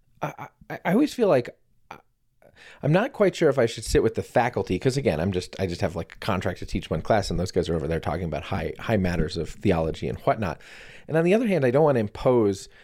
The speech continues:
on the students. So usually, Edward, just out of a sense of uncertainty, I end up eating lunch by myself in the <laughs>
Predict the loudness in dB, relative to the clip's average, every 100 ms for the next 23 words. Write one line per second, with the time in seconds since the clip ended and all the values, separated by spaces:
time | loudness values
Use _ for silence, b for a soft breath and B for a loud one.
0 | b b 0 2 2 0 2 4 4 0
1 | 2 2 2 -2 2 2 2 2 2 2
2 | 4 4 2 B B B 0 2 2 -2
3 | 0 2 4 2 2 2 2 2 2 2
4 | 2 4 4 4 4 2 2 2 4 4
5 | 4 2 0 2 2 2 2 2 2 2
6 | 0 -2 -4 -10 -12 -4 0 0